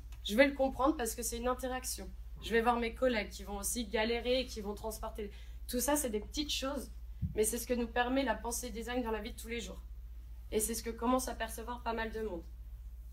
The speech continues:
Et la transversalité, quand même, est quel-, un enjeu.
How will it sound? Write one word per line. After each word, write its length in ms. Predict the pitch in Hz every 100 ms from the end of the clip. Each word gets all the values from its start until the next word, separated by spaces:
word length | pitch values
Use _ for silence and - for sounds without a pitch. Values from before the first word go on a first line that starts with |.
| - - -
Et 80 | 196
la 140 | 196
transversalité, 880 | 196 240 226 - 220 220 214 226 233
quand 160 | 233 214
même, 200 | 220 240
est 120 | 180
quel-, 260 | 208 202 180
un 140 | 196
enjeu. 480 | 208 202 233 262